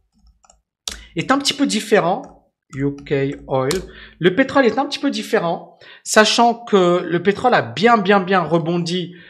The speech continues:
euh, pour plusieurs raisons. Mais là, aujourd'hui, on avait un pétrole qui avait ouvert à la hausse et puis là, il corrige. Alors, c'est intéressant, pourquoi ? Parce qu'il y a cet article de, de,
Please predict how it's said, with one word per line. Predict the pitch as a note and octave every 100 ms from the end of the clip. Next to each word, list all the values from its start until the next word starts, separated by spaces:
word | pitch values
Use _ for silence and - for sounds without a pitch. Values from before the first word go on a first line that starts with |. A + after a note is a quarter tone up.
| - _
euh, | C3+ B2+
pour | A#2+ - E3+
plusieurs | - F3 E3+
raisons. | E3 G3+ F4
Mais | D#3 E3
là, | F#3 B3 E4 - _ _ _
aujourd'hui, | - F#3 E3+ F#3 E3+ F#3 G3 E3+ - _ _ -
on | D3+
avait | E3 F#3+
un |
pétrole | F3 G3 - G#3
qui | G3+
avait | D#3 D3
ouvert | D#3 E3 E3+ E3+
à | D3+
la | C3+
hausse | C3+ A3+ B3 -
et | E3+ C#3+
puis | -
là, | G3+
il | G3+ -
corrige. | - G3+ E3+ C#3 -
Alors, | C#3+ C#3
c'est | F#3+
intéressant, | F#3+ G#3 G#3+ D4
pourquoi ? | D4+ - D#3 - - - -
Parce | -
qu'il | F#3
y | F#3
a |
cet | G3 B3
article | B3+ - - A#3+ G#3+ D#3+
de, | D#3 D#3 D3 C#3+ C#3+ C#3+ C#3 C#3 C3+ _ - -
de, | F#3+ C#3+ C3 D3+ C#3+ C#3 C#3 C#3 C3+ C3+ C3+ C#3